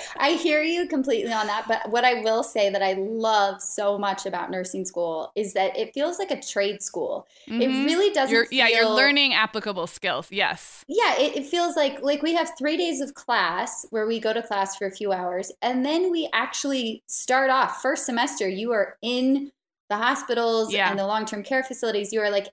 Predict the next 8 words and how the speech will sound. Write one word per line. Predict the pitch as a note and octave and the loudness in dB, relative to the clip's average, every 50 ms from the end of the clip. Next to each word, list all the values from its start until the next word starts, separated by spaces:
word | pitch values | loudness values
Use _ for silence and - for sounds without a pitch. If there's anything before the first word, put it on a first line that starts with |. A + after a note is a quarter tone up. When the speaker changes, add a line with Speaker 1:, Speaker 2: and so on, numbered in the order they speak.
| _ - | _ -8
Speaker 1:
working | G#3 F#3+ A#3 B3 C#4+ D4 C#4 C4 G#3 F#3+ F#3 F3+ F#3 F#3+ F#3 - _ _ _ _ _ _ _ - | -2 2 4 4 4 4 2 -2 -4 -2 -2 -2 -4 -4 -8 -12 _ _ _ _ _ _ _ 0
and | A3 A3+ A3+ A3+ | 2 2 2 2
learning | A#3 A#3 A#3+ A#3 A3+ A3 | 2 2 0 0 -2 -2
the | G#3+ | -2
skills | G3+ - - G#3+ G3+ G3 G3 | -2 -2 -2 -2 -2 -2 0
on | G3 F#3+ F#3+ | -2 -2 -2
the | F#3+ F#3 | -2 -2
job, | F#3 F#3+ - - F#3+ G3 A3 B3+ | -4 -4 -2 -2 0 0 0 -2